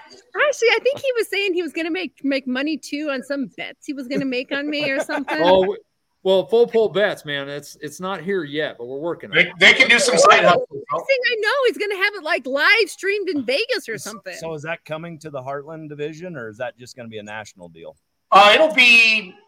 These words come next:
Speaker 3: once the na-, you know, once they get the really, you know, the na-, across the national, it's coming all the way down to all the divisions.
Speaker 4: Really?
Speaker 3: So I would say, you know, you talk to Chase, he'll say three to four years, it probably will be everywhere, would be his goal.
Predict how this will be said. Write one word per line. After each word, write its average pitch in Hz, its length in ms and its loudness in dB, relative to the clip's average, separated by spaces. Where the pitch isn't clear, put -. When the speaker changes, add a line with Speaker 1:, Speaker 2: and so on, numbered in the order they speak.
Speaker 3:
once 196 480 4
the 185 160 -2
na-, 196 180 4
you 202 80 2
know, 185 120 6
once 185 240 6
they 196 100 4
get 185 140 2
the 170 80 0
really, 170 320 4
you 170 100 -4
know, 147 280 -2
the 156 60 -6
na-, - 180 4
across 185 400 8
the 175 80 -2
national, 151 340 4
it's 151 100 -8
coming 165 280 2
all 147 160 8
the 151 80 -4
way 143 160 0
down 127 320 2
to 147 80 0
all 139 180 6
the 143 60 -8
divisions. 127 600 -8
Speaker 4:
Really? 98 340 -10
Speaker 3:
So - 160 6
I 185 180 12
would 175 120 0
say, 175 420 6
you 180 80 0
know, 160 200 4
you 165 80 -4
talk 190 240 6
to - 60 -10
Chase, 185 320 2
he'll 190 100 2
say 185 240 2
three 180 200 -2
to 165 100 -2
four 170 220 0
years, 160 320 0
it 175 240 -14
probably 165 260 4
will 147 140 -4
be 160 180 -10
everywhere, 156 580 -4
would 143 120 -10
be 156 100 0
his 147 140 -6
goal. 151 360 0